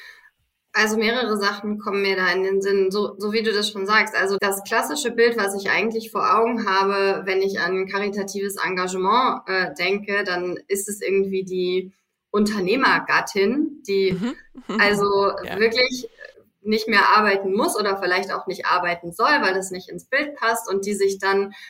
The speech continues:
Speaker 1: im Lions Club oder egal wo, ähm, an, an unterschiedlichen Fronten karitativ engagiert. Und das ist natürlich ganz großartig und lobenswert,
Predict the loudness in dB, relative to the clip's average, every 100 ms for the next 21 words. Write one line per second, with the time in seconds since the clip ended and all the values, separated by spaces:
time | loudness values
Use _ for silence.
0 | -8 -2 2 4 4 0 -4 -14 _ -6
1 | 0 0 0 0 2 2 2 0 2 2
2 | 2 2 4 6 4 2 0 0 2 4
3 | 4 2 -2 -2 -2 -4 -2 -2 -2 -4
4 | -4 -4 -6 -4 -2 -2 -4 -6 -4 -4
5 | -4 -8 -10 -10 -10 -12 -6 -2 0 -2
6 | 0 2 0 -2 -4 -4 -8 -10 -8 -4
7 | 0 2 0 -6 -20 -20 _ -4 -2 -2
8 | -4 _ _ -4 -2 0 0 0 -2 -6
9 | -4 -2 0 0 0 -2 0 2 2